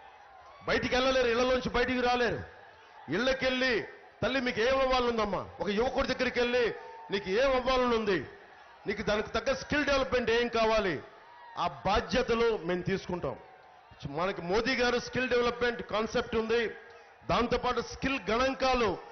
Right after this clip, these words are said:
ఇది ప్రత్యేకించి మనం చేస్తున్నాం. ఇంక ఇప్పుడు దాకా భారతదేశంలోనే, భారతదేశంలోనే ప్రతిభా గణాంకాలని, అభిరుచి గణాంకాలని, కుల గణాంకాలు తీసుకున్నారు కానీ ఏం అవ్వాలి అనే గణాంకాలు ఎవరు తీసుకోలేదు.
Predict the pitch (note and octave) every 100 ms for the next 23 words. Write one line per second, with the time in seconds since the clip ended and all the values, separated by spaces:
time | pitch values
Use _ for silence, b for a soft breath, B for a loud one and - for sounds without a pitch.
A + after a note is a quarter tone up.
0 | - - G3+ G3+ G#3 B3 A#3+ B3 A#3 G#3
1 | F#3 A#3 A#3+ A#3 A3+ A3+ G3+ G3 F#3+ G3+
2 | G3+ A3+ A#3+ G#3+ B B B - D#3 G#3
3 | B3+ C4 A#3+ B3 C4 B3 A#3 A3+ A3+ G#3+
4 | D3 - - - - - - - - -
5 | - - D#3 G#3+ C4 C4 C4 B3+ B3+ A#3+
6 | A3+ A3 A3 E3+ - - - - - -
7 | - F#3 G3+ C4 C4 B3+ A3 A#3+ A#3+ A#3
8 | A#3 A#3 A#3+ A#3+ F3+ G3 B3 - A#3+ G#3+
9 | A3 A3 A3 A3 A3 A3+ A3 B B B
10 | - A#3+ C4+ B3+ C4+ B3 C4 B3+ - B3
11 | - B3 A#3+ A#3 A3+ A#3 A#3+ G3 A#2+ -
12 | - - - A2+ G3 C#4 C4+ A#3 A#3 B3+
13 | C4 B3+ B3+ A#3 G#3 E3 G#3 B3+ B3 A#3+
14 | A3 A3 A3 A#3 A3 - G3+ F3+ D#3+ C#3+